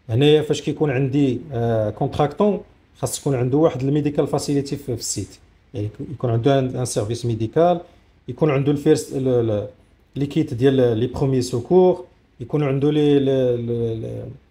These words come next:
الفاير اكستانغويشرز، لي زيكستانكتور. دونك هنايا كنهضروا على تي اس اف، ال-، الايفاكويشن بلان، البلان ديفاكواسيون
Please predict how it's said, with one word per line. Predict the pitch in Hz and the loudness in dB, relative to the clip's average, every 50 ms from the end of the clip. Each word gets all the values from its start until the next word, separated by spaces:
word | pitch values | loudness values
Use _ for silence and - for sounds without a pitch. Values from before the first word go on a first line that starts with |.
| _ _ _ _ _ _ _ _ _ _ _ _ _ _ _ _ _ _ _ _ _ _ _ _ - | _ _ _ _ _ _ _ _ _ _ _ _ _ _ _ _ _ _ _ _ _ _ _ _ -6
الفاير | 135 - - 170 165 170 | -2 2 4 6 6 4
اكستانغويشرز، | 170 160 - - - 165 156 139 143 143 143 143 170 175 151 123 | 4 0 -4 -4 -4 -2 0 0 0 0 0 0 -2 -2 -2 -2
لي | 135 135 | -4 -4
زيكستانكتور. | 131 147 143 - - - 147 139 143 143 - 170 180 180 180 - - | -2 -4 -4 -4 -4 -2 -2 -2 0 2 2 4 4 2 0 -4 -6
دونك | 127 139 131 | -6 -4 -2
هنايا | 123 135 143 151 | 0 0 2 2
كنهضروا | 156 156 165 143 131 123 147 147 | 0 0 0 0 0 0 0 2
على | 143 156 151 | 2 2 2
تي | 156 170 156 147 | 2 2 2 2
اس | 147 - - | 0 -2 -4
اف، | 110 107 98 - - _ _ _ _ _ _ _ _ _ - | -6 -6 -8 -8 -14 _ _ _ _ _ _ _ _ _ -6
ال-، | 123 127 | -2 -2
الايفاكويشن | 127 123 131 143 131 160 160 - 156 151 151 151 - 147 | 0 0 0 2 2 2 2 2 2 0 0 0 0 -2
بلان، | 139 - 147 165 175 180 175 131 - - | -2 0 2 2 4 2 2 -2 -6 -12
البلان | 131 120 - 147 160 156 | -10 -4 -2 0 0 2
ديفاكواسيون | 143 151 131 151 147 - 139 147 143 - - 156 151 135 - | 2 0 0 0 -2 0 -2 -2 -2 -2 -2 -2 -2 -2 -4